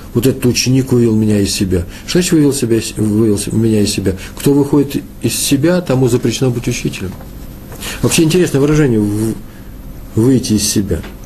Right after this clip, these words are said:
Получается, что сам человек сам про себя говорит, соглашается: «Я вот в этот момент был не свой,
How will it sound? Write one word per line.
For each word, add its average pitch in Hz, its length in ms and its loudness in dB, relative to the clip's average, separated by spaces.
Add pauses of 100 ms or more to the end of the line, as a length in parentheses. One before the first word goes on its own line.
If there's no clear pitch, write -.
(280)
Получается, 135 460 2
что - 220 0
сам 170 260 0
человек 165 320 0
сам 170 280 -4
про 151 120 -4
себя 180 260 2
говорит, 110 220 0
соглашается: 127 560 0 (240)
«Я 190 320 2
вот 127 160 0
в 127 40 2
этот 123 120 0
момент 139 320 2
был 151 180 2
не 175 100 4
свой, 92 360 0